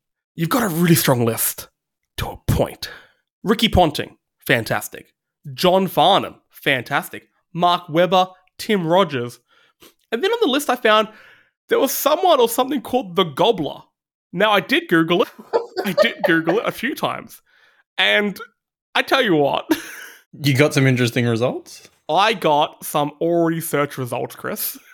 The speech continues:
Speaker 1: Okay. <laughs> I still don't know who the Gobbler is, but the Gobbler, if you're out there, please in contact with you. Um, with us, we would love to have you on board. But that's the vibes for the Kangaroos.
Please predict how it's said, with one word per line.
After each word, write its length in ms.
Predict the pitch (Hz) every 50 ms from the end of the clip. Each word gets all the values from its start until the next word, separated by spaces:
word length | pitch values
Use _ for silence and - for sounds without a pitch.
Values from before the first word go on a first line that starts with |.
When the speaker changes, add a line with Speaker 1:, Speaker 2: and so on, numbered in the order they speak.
| _ _ -
Speaker 1:
Okay. 220 | - - - 294 -
<laughs> 40 | 175 - - - - - - - 1077 1077 - - 932 - - - - - - - - - - - - _ _ _ _ _ - - - - - - - -
I 200 | - 190 202 202
still 260 | 196 - - 233 240
don't 160 | 247 254 247 220
know 180 | 226 226 220
who 120 | 185 214 220
the 80 | 185
Gobbler 420 | 165 156 202 185 165 175 175 190 247
is, 160 | 302 285 214
but 180 | 165 196 185
the 60 | - 165
Gobbler, 420 | 139 - - 208 - 262 277 262
if 100 | 220 -
you're 140 | 160 156 170
out 160 | 175 180 -
there, 80 | 220 202
please 340 | 208 - - 170 180 175
in 100 | 180 165
contact 300 | 160 - 170 160 165 165
with 100 | 160 151
you. 120 | 170 185 202 - _ _ _ _ _ _ _ _ _ -
Um, 200 | 160 160 160 160
with 100 | 156 165
us, 180 | 180 190 190 -
we 140 | - 147 139
would 100 | 147 143
love 300 | 135 131 135 135 131 131
to 80 | - 131
have 240 | - - 123 117 120
you 160 | 117 117 - -
on 180 | 117 110 107
board. 260 | - 104 98 - - _ _ _ _ _ _ _ _ _ _ _ -
But 100 | 180 170
that's 220 | 233 269 - -
the 100 | - 226
vibes 440 | 170 143 143 160 180 190 185 175 -
for 160 | - - 175
the 40 | 165
Kangaroos. 560 | - 180 175 170 165 214 262 262 175 - -